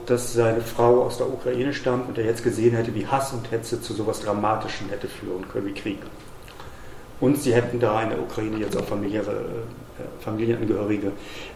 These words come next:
äh, wohl gerettet. So kann man den Text ein bisschen verstehen, der den drei Minuten und fünfzehn Sekunden sagt. Ich habe eher den Eindruck, er hat gemerkt, all seine Bekannten, seine neuen Freunde sind auf der anderen Seite des Krieges.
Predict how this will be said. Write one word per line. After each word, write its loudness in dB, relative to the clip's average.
äh, 2
wohl 6
gerettet. 6
So -6
kann 0
man 4
den 0
Text -2
ein 0
bisschen -4
verstehen, 0
der 0
den -2
drei 4
Minuten 0
und -2
fünfzehn 2
Sekunden -4
sagt. 0
Ich 4
habe 6
eher 6
den 4
Eindruck, 2
er 0
hat -2
gemerkt, 2
all 4
seine 4
Bekannten, -2
seine 4
neuen 4
Freunde 0
sind -4
auf -8
der -8
anderen 0
Seite -2
des -12
Krieges. -14